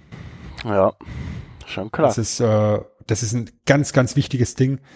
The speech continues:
Speaker 2: Wie gesagt, so ein, so ein Lebensretter für Super Nintendo nochmal. So ein Statement von Nintendo.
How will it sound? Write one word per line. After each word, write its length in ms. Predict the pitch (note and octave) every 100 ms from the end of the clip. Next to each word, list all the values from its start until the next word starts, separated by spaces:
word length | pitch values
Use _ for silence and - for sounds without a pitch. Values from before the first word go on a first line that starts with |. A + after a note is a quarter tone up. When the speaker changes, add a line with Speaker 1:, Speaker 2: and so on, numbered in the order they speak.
| - - _
Speaker 2:
Wie 120 | C#3
gesagt, 360 | B2+ C#3 C3 -
so 100 | B2+
ein, 100 | A2
so 140 | -
ein 120 | A2
Lebensretter 1200 | G#2 G#2+ D3 E3+ D#3+ - D3+ D3+ D#3 D3+ D3 A#2+ _ _
für 280 | - C3 A2+
Super 340 | - E3+ F#3+
Nintendo 400 | E3+ - E3 E3
nochmal. 580 | E3 E3+ E3+ E3 F3 E3+ _ - - - _
So 160 | -
ein 40 | C#3+
Statement 720 | - - D#3 E3+ E3+ D#3+ -
von 260 | - E3
Nintendo. 680 | E3 D#3 - D#3 E3 E3 -